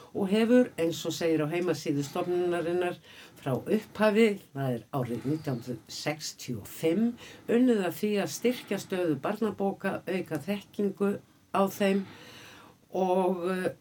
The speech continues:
þar starfa, samkvæmt heimasíðunni, alla jafna tíu manns auk forstöðumanns. Bókasafns- og upplýsingafræðingar, nokkrir fræðimenn á sviði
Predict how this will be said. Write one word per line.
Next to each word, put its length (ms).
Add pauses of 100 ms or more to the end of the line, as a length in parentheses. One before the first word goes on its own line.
þar 300
starfa, 760
samkvæmt 540
heimasíðunni, 760
alla 360
jafna 460 (180)
tíu 360
manns 540
auk 160 (240)
forstöðumanns. 760 (1120)
Bókasafns- 640
og 100
upplýsingafræðingar, 1300 (320)
nokkrir 460
fræðimenn 760
á 40
sviði 540